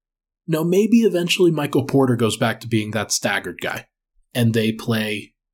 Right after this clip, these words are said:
Michael Porter instead of Jeff Green, or Michael Porter instead of Zeke Naji. And then you can play a lineup that includes Bones,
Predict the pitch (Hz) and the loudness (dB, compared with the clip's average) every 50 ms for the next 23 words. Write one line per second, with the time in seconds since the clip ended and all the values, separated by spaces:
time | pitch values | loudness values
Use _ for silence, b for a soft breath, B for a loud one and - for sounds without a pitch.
0 | _ _ _ _ - 113 107 110 117 110 - - 113 110 113 110 110 107 104 - | _ _ _ _ -4 -4 -2 -2 -2 -4 -2 -2 -2 0 0 -2 -2 -2 -4 -4
1 | - 113 110 - - 220 220 - 294 277 - - - 226 170 117 101 185 185 87 | -4 -2 -2 -2 -2 -2 -2 -2 -2 -2 -2 0 0 0 0 0 -2 -4 -6 -8
2 | 185 - 220 - - - 120 - - 120 113 123 127 117 113 120 - - 127 127 | -8 -6 -6 -6 -4 -4 -4 -2 0 0 2 2 0 0 -2 -2 -2 -2 0 -2
3 | 117 113 131 151 - - 392 403 - - - 175 - - _ _ _ _ _ _ | 0 0 0 -2 0 0 0 0 2 0 -2 -6 -10 -12 _ _ _ _ _ _
4 | _ _ _ _ _ - - 127 147 165 170 165 165 - 165 147 - - - 151 | _ _ _ _ _ -8 -6 -2 0 0 0 0 0 -2 -4 -4 -4 -4 -4 -2
5 | 147 143 131 123 113 110 113 117 117 117 120 127 113 113 107 - - 117 117 113 | -2 0 -2 0 0 0 0 0 0 0 -2 -2 -2 -2 -2 -2 -2 -2 -2 -2
6 | 113 - - - 85 87 95 104 135 147 143 - - - _ | -4 -8 -8 -6 -6 -6 -4 -4 -4 -4 -4 -4 -8 -10 _